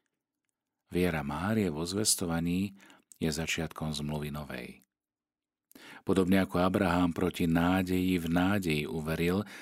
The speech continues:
že sa stane otcom mnohých národov, tak aj Mária vo chvíli zvestovania,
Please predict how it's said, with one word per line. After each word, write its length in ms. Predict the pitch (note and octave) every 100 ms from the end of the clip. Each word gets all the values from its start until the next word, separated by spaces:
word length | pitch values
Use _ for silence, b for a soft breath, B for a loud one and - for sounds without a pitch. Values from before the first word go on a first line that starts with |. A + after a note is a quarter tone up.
| B
že 160 | - G2+
sa 120 | G2 F2+
stane 320 | - F2+ E2+ -
otcom 320 | G#2+ - F#2+
mnohých 400 | F#2 E2 D2+ D2+
národov, 640 | D#2 D#2 D#2+ F2 F#2+ G#2+ B B B B -
tak 200 | G2 G#2
aj 60 | G#2
Mária 400 | A2 A#2+ A2 D#2
vo 120 | D2
chvíli 280 | D#2 - E2
zvestovania, 920 | D2 D#2+ E2+ - F#2+ E2+ E2 E2 F#2